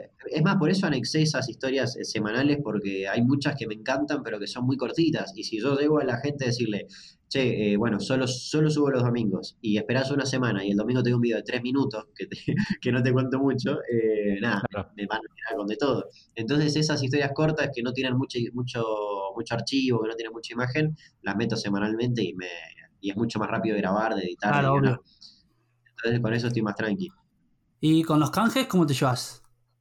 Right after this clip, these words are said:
Speaker 1: Bien, al principio bien, al principio es una masa, porque al principio se te empiezan a acercar, viste, toda la marca y te dicen, "Che, te regalo esto", tipo, de, "Ah, trae todo,
Speaker 3: Trae,
Speaker 1: todo,
Speaker 3: trae
Speaker 1: dámela
Speaker 3: todo.
Speaker 1: toda".
Speaker 2: Claro, claro.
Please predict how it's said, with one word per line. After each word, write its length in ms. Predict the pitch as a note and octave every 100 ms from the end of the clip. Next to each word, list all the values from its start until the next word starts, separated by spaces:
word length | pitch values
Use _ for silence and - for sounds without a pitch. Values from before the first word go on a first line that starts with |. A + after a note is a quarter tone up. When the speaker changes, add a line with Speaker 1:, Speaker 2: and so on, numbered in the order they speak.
| _ _ _ - - - -
Speaker 1:
Bien, 380 | - - - - - -
al 160 | F3+ F#3+
principio 520 | G#3 G#3 C#4 B3 A3+
bien, 440 | G3 G3 D#3 A2 -
al 100 | A2+
principio 260 | B2+ A3+ B3
es 80 | F3
una 120 | B2+
masa, 380 | A#2+ G2+ - E2 _
porque 200 | A2 G#2+
al 60 |
principio 600 | A2 A#2 D#3 E3 D3 A#2
se 120 | A2 A2
te 60 |
empiezan 280 | G#2+ B2 C3
a 20 |
acercar, 360 | A2+ A2+ G#2+ B2+
viste, 200 | C3 B2+
toda 160 | A#2 A#2+
la 100 | B2
marca 180 | B2+
y 20 | C3+
te 40 |
dicen, 220 | B2 B2
"Che, 160 | A#2+ C#3
te 120 | A#2
regalo 340 | A2 A#2 A#2+ B2+
esto", 180 | B2+
tipo, 260 | A#2 G#2+ G#2
de, 280 | G#2 A2 G#2+
"Ah, 260 | G#2+ A2 G2
trae 400 | G2+ G2+ A2+ A2+ -
todo, 280 | B2+ B2 A#2+
Speaker 3:
Trae, 180 | C3 D3
Speaker 1:
todo, 60 | A#2
Speaker 3:
trae 180 | D3
Speaker 1:
dámela 140 | D#3 D#3+
Speaker 3:
todo. 140 | C3 G#2+
Speaker 1:
toda". 40 | F#2+
Speaker 2:
Claro, 160 | F#2+ G#2+
claro. 180 | A#2